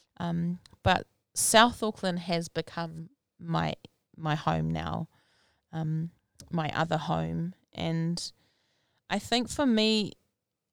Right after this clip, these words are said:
like I said before, I'm passionate about our people, about our Polynesian people, our Māori and Pacifica people. Um, you know, South Auckland has embraced me, and I have,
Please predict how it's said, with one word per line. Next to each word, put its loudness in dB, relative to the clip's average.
like 0
I 0
said 0
before, -2
I'm 4
passionate 2
about -4
our 2
people, -2
about -2
our -2
Polynesian 6
people, 0
our -4
Māori 0
and -4
Pacifica -2
people. -8
Um, -6
you -2
know, 4
South 2
Auckland -2
has -2
embraced -2
me, -2
and -6
I -2
have, -4